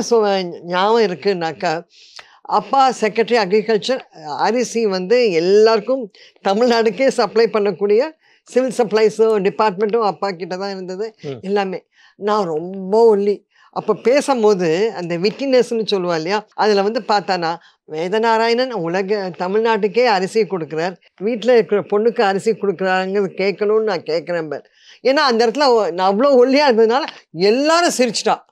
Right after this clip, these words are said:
Speaker 2: ம்ஹும்.
Speaker 1: எனக்கு அது வந்து
Speaker 2: சிரிக்கிறதா அழுறதான்னு தெரியல.
Speaker 1: அழுறதான்னு தெரியல, அப்பாவை ஏதாவது சொல்றாரா?
Speaker 2: ம்.
Speaker 1: இல்லைனாக்கா வந்து அரிசி, அ, நான் என் வயித்துல, அம்மாலாம் என்னை எவ்வளோ சாப்பிட சொல்லுவா,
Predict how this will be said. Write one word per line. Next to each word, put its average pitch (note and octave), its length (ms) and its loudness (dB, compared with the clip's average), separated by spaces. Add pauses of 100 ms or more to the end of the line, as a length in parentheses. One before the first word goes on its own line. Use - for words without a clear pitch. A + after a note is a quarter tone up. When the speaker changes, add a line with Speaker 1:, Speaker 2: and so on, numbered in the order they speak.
(140)
Speaker 2:
ம்ஹும். D3+ 260 -12
Speaker 1:
எனக்கு G3+ 320 0
அது G#3 140 2
வந்து A3+ 640 4
Speaker 2:
சிரிக்கிறதா G3+ 420 2
அழுறதான்னு F#3 380 -2
தெரியல. A3+ 140 0
Speaker 1:
அழுறதான்னு B3+ 580 2
தெரியல, A3 140 4
அப்பாவை A#3 440 2
ஏதாவது A3 320 0
சொல்றாரா? G#3 520 4 (320)
Speaker 2:
ம். A#2 300 -12
Speaker 1:
இல்லைனாக்கா A3 840 2
வந்து G3+ 560 2 (200)
அரிசி, G#3+ 520 0
அ, F#3+ 320 -2
நான் F#3 400 0
என் G3 400 -2
வயித்துல, G3+ 340 0 (160)
அம்மாலாம் G#3 440 0
என்னை G#3 220 2
எவ்வளோ F3+ 320 2
சாப்பிட G3 440 0
சொல்லுவா, F#3+ 400 -2